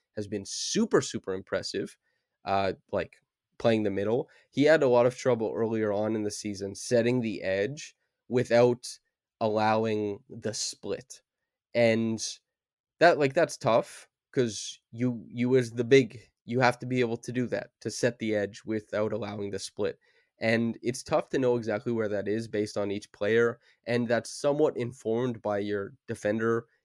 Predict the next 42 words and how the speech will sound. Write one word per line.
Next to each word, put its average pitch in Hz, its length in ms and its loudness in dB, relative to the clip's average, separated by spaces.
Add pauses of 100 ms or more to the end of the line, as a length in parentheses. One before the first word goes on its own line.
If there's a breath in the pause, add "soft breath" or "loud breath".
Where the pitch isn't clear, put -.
your 110 120 -10
second 120 380 -2
guy 110 200 2
who's 113 180 -6
defending 113 420 -2
the 104 80 -6
ball 98 240 0
handler. 123 440 -2 (340 soft breath)
But 113 240 0 (880)
as 135 260 4
the 131 100 -2
games 127 280 2
have 107 140 -6
gone 110 200 2
on, 110 460 4 (600)
like, 110 200 -4
yes, 123 240 2
Dame 120 320 0
was 113 160 -2
able 104 240 -4
to - 100 -10
do 101 220 -6
it, 98 180 -10 (300 soft breath)
but 127 100 -2
Donovan 190 420 2
Mitchell 190 300 0
wasn't. - 480 -2 (320)
And 113 100 -4
I 113 80 2
don't 151 220 2
think 170 160 -4
that's 135 220 -6
just 131 240 -6
the 117 60 -8
personnel 120 420 -2
on 107 100 -2
the 107 100 -2
other 123 180 -2
team. 104 260 -8
I - 40 -8
think 135 200 -6
that's - 260 -6